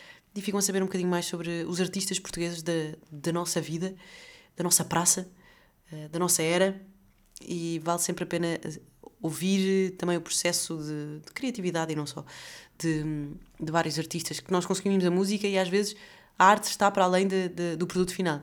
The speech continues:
e isso é super interessante. Dito isto, acho que é tudo, não é? Feliz Páscoa. Pensem que podem comer os ovos que quiserem,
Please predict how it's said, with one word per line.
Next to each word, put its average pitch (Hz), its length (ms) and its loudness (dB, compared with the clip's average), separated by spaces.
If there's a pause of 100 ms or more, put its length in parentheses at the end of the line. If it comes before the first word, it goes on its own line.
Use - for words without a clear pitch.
e 170 60 -4
isso 170 160 -4
é - 20 -6
super - 220 -4
interessante. 165 360 -6 (680)
Dito 277 200 2
isto, 170 360 4 (800)
acho - 180 0
que - 100 -2
é 247 40 -2
tudo, 240 460 -4 (100)
não 180 160 -2
é? 147 160 -6 (800)
Feliz 247 220 -2
Páscoa. 170 500 0 (2500)
Pensem 175 460 2
que 160 720 -4 (1400)
podem 170 200 -4
comer 165 180 -4
os 151 100 -2
ovos 147 200 -4
que - 80 -16
quiserem, 143 420 -8